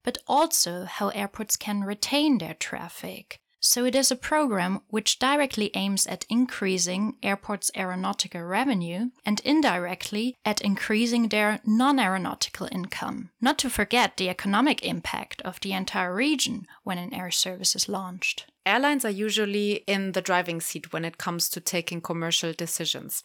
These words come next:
Speaker 2: So what is now the role of airports when we talk about air service development?
Speaker 1: So a typical air service development program has three phases. It starts with the market potential analysis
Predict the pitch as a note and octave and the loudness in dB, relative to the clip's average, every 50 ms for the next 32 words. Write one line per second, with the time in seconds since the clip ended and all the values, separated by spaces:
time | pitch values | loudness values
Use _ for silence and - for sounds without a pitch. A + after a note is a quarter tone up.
0 | _ _ - - - G3+ G3 A3+ A#3 D4 D4 B3 B3 A#3 A#3 A#3 A#3+ G#3+ A3 G3+ | _ _ -2 -2 0 2 4 4 4 4 2 2 2 4 4 4 2 2 2 2
1 | G#3 G#3+ A3 A3 G#3 G3+ - - - F#3 F#3+ - - E3 D#3+ - - E3+ E3 E3 | 2 4 4 4 2 0 0 -2 -2 -2 -2 -4 -6 -8 -8 -8 -6 -6 -6 -6
2 | D#3+ E3+ - - - E3+ E3+ - F#3 E3+ - D#3+ D#3+ D#3+ E3 - - - - _ | -6 -8 -8 -6 -6 -6 -6 -6 -4 -2 0 0 2 0 0 -4 -6 -10 -8 _
3 | - F#3 F3 - - F3+ D#3 E3 - - G#3+ F3 D#3+ D3+ D3 - - C#3 - - | -2 -2 -2 -2 -2 -4 -6 -6 -6 -4 -2 -2 -2 -2 -4 -6 -8 -12 -14 -14
4 | - - _ _ _ - - - - C4+ B3+ B3+ B3 - - - E4 - C#4+ B3+ | -16 -20 _ _ _ -2 0 2 4 4 4 2 2 0 -2 -2 0 0 -2 -2
5 | - - G#3 G#3 G#3 - A3 A3 A3 - - - A3 G3+ F#3 F#3+ - - F#3 F3+ | 0 0 0 0 0 0 0 0 2 4 4 4 2 2 0 0 0 0 0 2
6 | G3+ G3+ F#3+ E3+ - F3+ F3 E3+ E3+ - - - F#3 F#3 F#3 F#3 - G3+ G3 G3 | 2 2 2 0 -2 -4 -4 -4 -4 -6 -6 -4 -2 -2 -2 -2 -2 0 0 2
7 | G#3 A3 A3+ G#3+ - - - G#3+ G3+ G3 G3+ - - - - - - - - - | 2 0 -2 -4 -6 -4 0 2 2 4 4 4 4 2 0 -2 -8 -14 -8 -2
8 | - A#3+ B3 C4 C4+ B3+ - - - A3+ - - - - - - - - - - | 2 4 4 6 4 4 0 -2 -4 -4 -4 -2 0 0 0 0 0 -2 -2 2
9 | - - - - _ _ _ - - B3 G#3+ - - - - - D#4+ E4 E4 - | 2 2 2 0 _ _ _ -2 -2 -2 0 2 2 2 4 4 4 4 2 2
10 | - - A#3 A3 G#3+ - G#3+ G3+ G3 G#3 G#3 G3+ - - - - - - - - | 0 0 0 -2 0 0 0 2 2 2 2 0 -2 -6 -12 -12 -8 -2 0 2
11 | G#3 G3+ G3+ - - F#3 F3+ F3+ G3 G#3+ A#3 G3+ E3+ - - - - F3 F#3 G3+ | 2 4 4 2 0 0 -2 0 2 2 2 4 4 4 2 2 0 -2 0 2
12 | - - - | 2 2 2